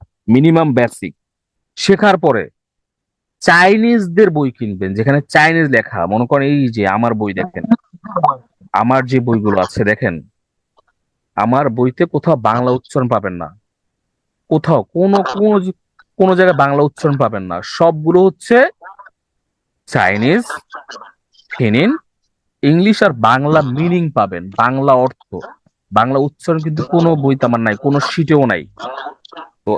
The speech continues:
Speaker 1: আপনারা একটু নোট করে রাখেন, নয়েজ আসতেছে কার এখান থেকে ভাই? ওকে, তো এটা আপনাদের ভা-, ভালোর জন্য বলতেছি যে বা-, এই YouTube-এ যে ভিডিওগুলো দেখেন, একদম বাংলায় উচ্চারণ বলে দেয়, কোনো প্রকার টোন ছাড়া সুন্দর সুন্দর, এই ভিডিওগুলোও দেখবেন না,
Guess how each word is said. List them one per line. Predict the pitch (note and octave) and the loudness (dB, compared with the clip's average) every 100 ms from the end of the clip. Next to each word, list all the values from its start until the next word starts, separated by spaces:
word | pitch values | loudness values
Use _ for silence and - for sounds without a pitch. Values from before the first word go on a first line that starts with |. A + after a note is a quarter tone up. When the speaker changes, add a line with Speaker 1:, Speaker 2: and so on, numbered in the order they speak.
| - | 0
Speaker 1:
আপনারা | D3 - F#3 F#3+ A3 | -2 -2 0 2 0
একটু | E3 D#3 | -2 -4
নোট | D3 - | -4 -2
করে | D#3 | 0
রাখেন, | C#3+ E3+ | 0 0
নয়েজ | C#3+ C3 | 0 0
আসতেছে | C3+ - D3 | -2 -4 -4
কার | C#3 C3 | -2 -2
এখান | C3+ | -2
থেকে | C3+ | 0
ভাই? | D3+ B3 - _ _ - D4+ - - - _ - - | 0 -2 -6 _ _ -20 -16 -14 -14 -16 _ -20 -6
ওকে, | B2+ F2+ - - _ _ _ _ _ _ _ _ _ _ _ _ _ _ _ _ | -4 -4 -10 -14 _ _ _ _ _ _ _ _ _ _ _ _ _ _ _ _
তো | G3 | 2
এটা | F3+ | 4
আপনাদের | E3 F3+ F3+ E3+ | 4 4 2 0
ভা-, | B2+ A#2 - | 0 0 2
ভালোর | C3 E3 | 2 2
জন্য | D3+ D#3+ | 2 0
বলতেছি | A#2+ G2 G2+ - A3+ - _ _ _ _ _ | 0 -2 -4 -2 -2 -2 _ _ _ _ _
যে | G2+ G#2+ | -2 0
বা-, | G2+ B2+ | 0 0
এই | D3 C#3 - G3 | 2 2 2 0
YouTube-এ | D#3+ G3 F#3+ | 2 2 4
যে | G3+ | 2
ভিডিওগুলো | C#3+ C#3+ F3+ F3 | 2 2 2 4
দেখেন, | C3+ - A#2+ F#2+ | 2 0 -6 -6
একদম | A#2+ C#3 A#2 | -2 0 2
বাংলায় | B2 C#3 D3+ | 2 2 0
উচ্চারণ | D3 - E3 D3 | 0 -2 -4 0
বলে | C#3+ | 2
দেয়, | A#2+ | 2
কোনো | A#2 D3 C#3+ | 0 -2 -2
প্রকার | C#3+ C#3 | -2 -2
টোন | - D#3 D#3 D3 | 0 2 2 0
ছাড়া | - B2+ A2 G2+ | 0 2 2 0
সুন্দর | - D3 C#3+ C3+ | -2 -4 -2 -2
সুন্দর, | D3+ B2 F#2 - _ - | -2 -2 -2 -8 _ 0
এই | D3+ D#3 | 2 2
ভিডিওগুলোও | D3 D#3 E3+ F#3 F3+ | 2 2 2 4 4
দেখবেন | C3 G2 | 2 -2
না, | G2 | -4